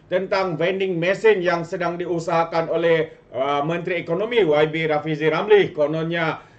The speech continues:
uh, perkara ini gagal, kononnya vending machine, uh, kosong. Sedangkan hakikatnya sahabat semua, kosong kerana ramai, uh, B empat puluh golongan, uh, warganet,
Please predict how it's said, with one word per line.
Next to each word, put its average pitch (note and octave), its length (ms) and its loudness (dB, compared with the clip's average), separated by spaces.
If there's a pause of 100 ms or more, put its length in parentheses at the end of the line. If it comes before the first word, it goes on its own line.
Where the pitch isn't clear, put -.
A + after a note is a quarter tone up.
uh, D#3+ 240 -2
perkara D#3 400 0
ini D#3+ 160 -2
gagal, F3 720 0
kononnya D#3+ 400 0
vending D#3 320 0
machine, D#3 400 -4
uh, C#3+ 160 -8
kosong. F#3 880 2 (200)
Sedangkan D#3+ 480 -2
hakikatnya E3 640 -2
sahabat D3+ 400 0
semua, G#3+ 480 0
kosong E3+ 400 -2
kerana D3+ 400 -2
ramai, D#3 560 -4 (320)
uh, C#3 320 -4
B E3 240 0
empat D3+ 320 -2
puluh D#3 560 6 (240)
golongan, D3+ 560 0
uh, C#3 160 0
warganet, D#3+ 800 0